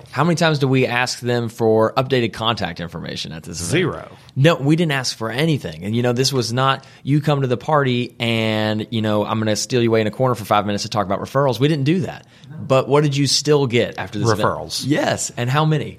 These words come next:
Speaker 2: Oh, it was like twelve.
Speaker 1: Okay, yeah. So,
Speaker 2: As
Speaker 1: I
Speaker 2: a
Speaker 1: mean,
Speaker 2: team.
Speaker 1: serious, serious results just from showing these people a good time and showing them that we care about them.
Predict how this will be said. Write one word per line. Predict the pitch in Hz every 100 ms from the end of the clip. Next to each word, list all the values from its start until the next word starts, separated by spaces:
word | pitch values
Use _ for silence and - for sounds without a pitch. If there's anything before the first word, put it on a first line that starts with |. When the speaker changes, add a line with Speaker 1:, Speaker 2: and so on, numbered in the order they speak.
| -
Speaker 2:
Oh, | 170 135
it | 101
was | 101
like | 87 80
twelve. | - 92 82 120 - -
Speaker 1:
Okay, | 131 147 160
yeah. | 117 127
So, | -
Speaker 2:
As | 135
Speaker 1:
I | 156
Speaker 2:
a |
Speaker 1:
mean, |
Speaker 2:
team. | 156 104 123 131 -
Speaker 1:
serious, | - - 190 196 147 107 -
serious | 143 147 135
results | 117 107 131 127 - -
just | 143 139 139
from | 175 170 156 -
showing | - 131 151
these | 151
people | 151 139
a |
good | 127 131
time | 135 143
and | 117
showing | 135 127
them | 120
that | 117 110
we | 123
care | 147
about | - 82 78
them. | 76